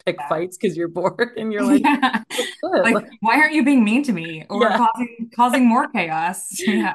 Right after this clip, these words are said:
Speaker 1: Exactly, for sure. So, yeah, I totally, uh, totally related to that. So I guess I'm curious to know, just, like, also selfishly, just 'cause I'm curious,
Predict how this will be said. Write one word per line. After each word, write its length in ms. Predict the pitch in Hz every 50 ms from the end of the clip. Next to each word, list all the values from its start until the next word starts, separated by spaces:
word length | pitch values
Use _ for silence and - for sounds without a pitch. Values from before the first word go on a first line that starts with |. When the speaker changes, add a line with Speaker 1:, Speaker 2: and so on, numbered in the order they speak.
| -
Speaker 1:
Exactly, 720 | - 240 208 - - 233 214 202 196 190 - - 151 156 165 -
for 160 | - 196 202 190
sure. 440 | 196 202 185 165 151 147 160 160 - - - - - - - -
So, 560 | - - - 196 180 170 170 165 160 147 151 -
yeah, 280 | 151 170 165 143 135 135
I 160 | - - 175 175
totally, 580 | 165 - 170 156 151 156 151 151 151 147 143
uh, 320 | 143 - - - - - - - _ _ _
totally 280 | - 202 175 160 156 156
related 440 | 139 139 139 135 135 135 135 143 -
to 80 | - 156
that. 360 | 151 143 - - - - -
So 460 | - - - 151 139 139 139 135 - _ _ _ -
I 80 | 185 175
guess 260 | 180 208 254 254 -
I'm 180 | 320 277 196 -
curious 420 | - - 175 170 170 165 165 -
to 80 | 160 151
know, 560 | 151 147 147 143 143 143 139 139 135 - _ _ _ -
just, 360 | - 160 143 156 - - - _
like, 320 | - 156 143 143 143 - - _ _ -
also 360 | 151 151 151 156 - 147 139
selfishly, 800 | 139 - 143 131 127 - 131 - - - - - 127 - - - _ _ -
just 300 | 151 131 143 - - -
'cause 140 | - 147
I'm 120 | - - 131
curious, 360 | - - - - 160 - -